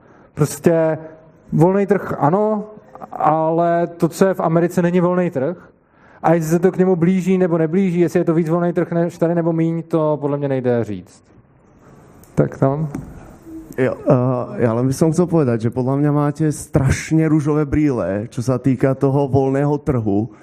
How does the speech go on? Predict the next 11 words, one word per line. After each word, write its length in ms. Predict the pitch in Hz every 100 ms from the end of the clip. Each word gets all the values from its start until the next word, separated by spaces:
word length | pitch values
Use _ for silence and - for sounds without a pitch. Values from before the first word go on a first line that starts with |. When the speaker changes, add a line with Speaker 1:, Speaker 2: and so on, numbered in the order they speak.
| 131
Speaker 1:
Ano. 240 | 120 117 - - -
Speaker 2:
A 320 | 113 117 117 120
toho, 320 | - 127 143 131
ako 280 | 139 151 147 147 147 - - 123
súč-, 480 | - 151 143 - -
súhra 560 | 143 160 147 147 143 143
nabídky 420 | 139 131 135 135 151
a 80 |
poptávky 1040 | 139 147 - 143 131 123 - - 101 104 - -
vyrieši 960 | 107 135 139 139 131 - 107 113 117 - - - - - -
ten 160 | 123